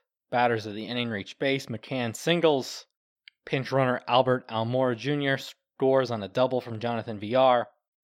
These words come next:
Nimmo singles, Villar to third, and Francisco Lindor gets his first game-winning R B I as a Met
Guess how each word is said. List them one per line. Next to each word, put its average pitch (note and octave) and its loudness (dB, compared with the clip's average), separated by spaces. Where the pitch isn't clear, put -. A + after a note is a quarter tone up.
Nimmo D#3 4
singles, C3 -2
Villar A#2 0
to A2 -4
third, C3 0
and A2 -14
Francisco B2+ -2
Lindor A#2 2
gets - -6
his A2 -10
first C#3+ -2
game-winning D3+ 2
R B2+ -2
B B2 -2
I A2 2
as G2+ -4
a G#2 -10
Met G#2+ -4